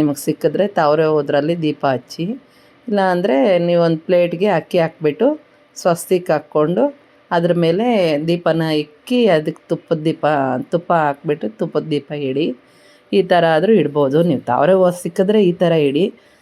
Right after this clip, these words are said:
ತಾವರೆ ಹೂವು ಸಿಕ್ಕಿಲ್ಲ ಅಂದರೆ ನೀವು ಅಕ್ಕಿ ಹಾಕಿ ಅದ್ರ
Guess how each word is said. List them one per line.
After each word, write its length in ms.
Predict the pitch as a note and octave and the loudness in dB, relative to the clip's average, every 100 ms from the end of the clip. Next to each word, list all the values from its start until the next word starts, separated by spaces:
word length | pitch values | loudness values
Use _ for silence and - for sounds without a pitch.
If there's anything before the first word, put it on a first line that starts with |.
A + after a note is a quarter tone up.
| _ - | _ 0
ತಾವರೆ 260 | G3 G#3 G3+ | 0 2 2
ಹೂವು 140 | F#3 F#3 - | 2 -2 -4
ಸಿಕ್ಕಿಲ್ಲ 380 | E3+ - E3 D#3+ | -8 -4 -2 0
ಅಂದರೆ 180 | D#3 A3+ C#4 | -2 -2 0
ನೀವು 220 | F#3+ F3 G3 D3 | 0 2 2 2
ಅಕ್ಕಿ 220 | C#3+ - E3 | 0 0 2
ಹಾಕಿ 280 | D#3 D#3 A#3 F#3+ | 0 -2 -2 0
ಅದ್ರ 180 | D#3 | 0